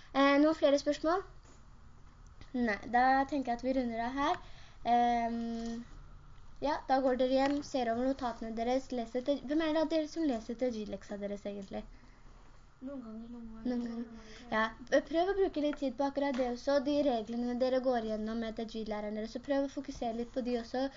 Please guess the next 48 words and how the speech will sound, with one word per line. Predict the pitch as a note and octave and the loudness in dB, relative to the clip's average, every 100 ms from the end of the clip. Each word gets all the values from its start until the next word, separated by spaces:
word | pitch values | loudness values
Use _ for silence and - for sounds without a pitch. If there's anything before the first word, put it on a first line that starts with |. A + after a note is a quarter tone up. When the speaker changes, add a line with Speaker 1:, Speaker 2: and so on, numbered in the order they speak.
| - - | -12 -4
Speaker 1:
Husk | D4+ D4+ C#4+ | -2 0 -2
Makhrij, | B3 C4 C#4 B3+ | -2 0 0 0
ikke | C#4 | -4
slik | C4+ B3 A#3+ | -4 -4 0
at | A3+ | 0
nå | B3 | 0
er | A3+ | -2
vi | A3+ | 0
ferdig | A#3 G#3 | -2 -2
med | G#3+ | -6
Makhrij, | G#3 A3+ A3 | -8 -8 -6
nå | G#3+ G#3+ | -4 -6
trenger | G#3+ G#3 | -6 -8
vi | G#3 | -6
ikke | A#3 | -6
tenke | A3+ G#3+ - | -6 -6 -6
på | G#3 | -4
det | G3+ | -2
lenger. | G#3 B3+ D4+ - - - | 0 -2 -2 -8 -18 -2
Det | B3+ | 2
må | B3+ B3 | 4 6
dere | C4+ C4 | 6 6
også | A#3+ - A#3+ B3 | 4 2 0 0
ha | A#3+ G3+ | 0 0
i | G#3+ | 0
tanken | B3+ G#3 G#3+ A3 | -2 -2 -4 -4
når | A3 | 0
dere | A3+ | 0
leser | G#3 - G3+ | -2 -6 -6
tajid-leksa | A3 G#3 G3+ F#3+ - G3+ | -4 -4 -4 -6 -8 -8
deres. | G3 G3 | -6 -4
Så | - C#4+ - | 4 2 4
prøv | D4 D4+ | 4 4
å | E4 | 4
gjøre | D4 A#3 | 4 4
det. | B3+ D4 - - - - | 6 4 2 -14 -14 2
Eh, | A#3 A#3+ | 6 6
bruk | A3+ D4 B3 | 6 2 4
god | C#4 D4 D4 | 2 2 0
tid | B3 | 0
på | C#4 | 0
leksene | C4+ - A#3+ A3 | 0 -2 -6 -4
deres, | A3 A3+ C#4+ E4+ - | 0 6 6 6 2
ikke | C4+ D4 C#4 | -4 -4 0
ta | A#3 | 0
det | G#3+ | -2
for | - C#4 | 0 4
gitt. | E4+ F4+ | 4 2